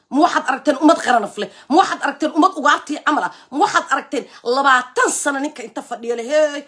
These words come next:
oo aniga waa lay doortay, oo dadka reer Djibouti baa i jecel"? Yaa ku jecel? Jahannaba Alle kugu ridiya, yaa ku jecel? Cid ku jecel male. Naagtaadii adigaa is jecel. Abaal dad uma idnan dhigan. Soomaali weyn baydnan abaal u dhigan.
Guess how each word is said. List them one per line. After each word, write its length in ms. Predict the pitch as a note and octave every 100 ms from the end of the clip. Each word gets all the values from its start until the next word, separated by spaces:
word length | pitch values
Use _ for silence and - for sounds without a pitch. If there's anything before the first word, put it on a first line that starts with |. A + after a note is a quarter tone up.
| - _
oo 100 | B3+
aniga 260 | C#4 F4 D#4
waa 140 | F4 E4
lay 160 | D4
doortay, 480 | A#3+ C#4 C#4 - F4+ F#4+ _ _ _
oo 80 | A3+ A3+
dadka 240 | D#4+ C#4+
reer 160 | C#4 F4+
Djibouti 380 | B3+ C4+ - E4
baa 160 | D4+
i 40 | C4
jecel"? 400 | - D4+ G4+ G4+ _ _ _ _
Yaa 140 | G3 A3
ku 120 | -
jecel? 400 | - C#3 - D3+ _ _ _ _ _ _
Jahannaba 420 | - B3+ C4 D4+ D4
Alle 160 | B3+
kugu 240 | A3 G#3 G3+
ridiya, 400 | G3+ F3+ F#3 F3+
yaa 80 |
ku 60 | -
jecel? 320 | - - D#3+ F3 _ _ _
Cid 120 | B4+ -
ku 100 | D4+
jecel 300 | - - G#3+
male. 160 | F#3 - -
Naagtaadii 640 | - D4 F4 - A#3+ A3 G3
adigaa 300 | F#3+ D#3 C3+
is 160 | -
jecel. 320 | - - F#3 - _ _ _ _ _ _ _ _ _ _
Abaal 320 | C4 C4 C4+ G#3
dad 180 | C4+ C4
uma 200 | A#3 G#3+
idnan 420 | G3+ F#3 F#3+ G3 A3+
dhigan. 280 | F#3+ B3 A3+ - _ _ _ _ _ -
Soomaali 440 | - A#3+ A#3+ A3+
weyn 240 | A3+ C4 A3
baydnan 320 | G#3 G3+ G3+ -
abaal 260 | C4+ D4
u 80 | B3
dhigan. 280 | G#3 F#3 F3